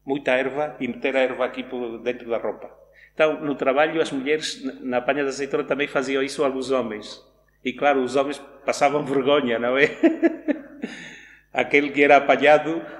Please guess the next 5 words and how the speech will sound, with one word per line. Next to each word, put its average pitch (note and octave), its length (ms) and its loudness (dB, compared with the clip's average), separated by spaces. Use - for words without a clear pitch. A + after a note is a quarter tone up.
passava C#3+ 360 0
vergonha. B2+ 480 0
Porque - 1400 -20
era A#2 160 -4
assim. A2+ 220 -12